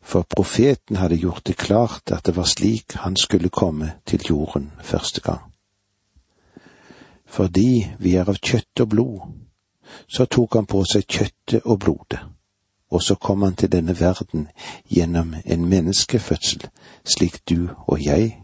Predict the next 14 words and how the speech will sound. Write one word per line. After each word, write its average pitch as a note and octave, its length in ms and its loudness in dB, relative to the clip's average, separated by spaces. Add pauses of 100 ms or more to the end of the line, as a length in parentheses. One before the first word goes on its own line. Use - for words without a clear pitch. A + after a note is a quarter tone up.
kom A#2+ 220 -2
til G2 260 -4
verden. - 520 -10 (1600)
Slik - 800 -2 (120)
skulle G#2+ 360 0
han F#2+ 200 0
ved F#2+ 100 2
sin G2 220 0
død G#2+ 420 2
gjøre G#2 320 2
ende G2+ 160 -4
på C#3 140 -6
ham. F2 280 -10 (1400)
Kristus - 920 0